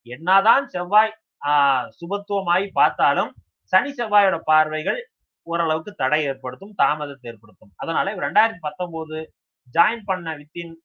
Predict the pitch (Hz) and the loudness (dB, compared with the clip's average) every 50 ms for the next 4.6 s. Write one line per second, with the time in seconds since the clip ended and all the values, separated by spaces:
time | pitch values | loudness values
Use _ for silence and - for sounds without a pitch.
0 | _ 180 180 170 165 165 160 160 156 151 151 147 - - _ _ 180 175 170 156 | _ -10 -8 -6 -4 -4 -2 -2 -2 -4 -6 -8 -10 -16 _ _ -12 -12 -8 -8
1 | 165 175 175 - - 180 180 190 208 - 160 143 139 135 139 135 139 156 180 208 | -8 -8 -10 -14 -10 -6 -6 -6 -4 -2 -2 -2 -2 -4 -10 -10 -6 -4 -4 -4
2 | 208 - _ _ _ _ _ _ 196 175 165 - 160 165 175 185 190 185 185 175 | -4 -6 _ _ _ _ _ _ -4 -2 0 4 6 8 8 8 6 4 0 -4
3 | 165 156 151 151 170 190 175 156 143 139 123 - 147 143 156 165 170 151 143 139 | 0 2 2 4 4 2 0 -2 -6 -8 -8 -4 -4 -2 -2 -2 -4 -6 -6 -6
4 | 143 147 156 156 156 139 123 120 120 117 120 | -4 -2 -2 -2 -4 -8 -10 -10 -12 -18 -20